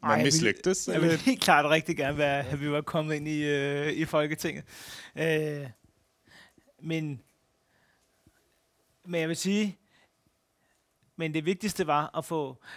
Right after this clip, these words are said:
Speaker 1: altså, det værste ved politikere, det er, og, og der kan, man ved jo ikke, om det er sådan af dem selv, eller om jeg, jeg tror, at Dukkepartiet havde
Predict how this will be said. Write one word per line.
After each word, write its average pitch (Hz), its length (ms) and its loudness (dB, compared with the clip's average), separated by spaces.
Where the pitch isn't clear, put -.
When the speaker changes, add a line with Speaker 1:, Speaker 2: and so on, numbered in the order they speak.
Speaker 1:
altså, 156 180 -4
det 165 200 -4
værste 190 320 2
ved 214 80 -6
politikere, 196 460 -4
det 190 120 -2
er, 180 160 2
og, 175 200 -4
og 170 120 -6
der 180 100 2
kan, 185 160 -6
man 190 180 4
ved 233 160 4
jo 202 60 2
ikke, 208 160 2
om 202 120 0
det 180 180 2
er 160 40 0
sådan 190 200 -8
af 151 140 4
dem 151 120 -4
selv, 233 320 2
eller 185 180 4
om 170 140 2
jeg, 160 200 2
jeg 196 160 4
tror, 247 240 0
at - 260 -2
Dukkepartiet 190 840 -2
havde 180 520 4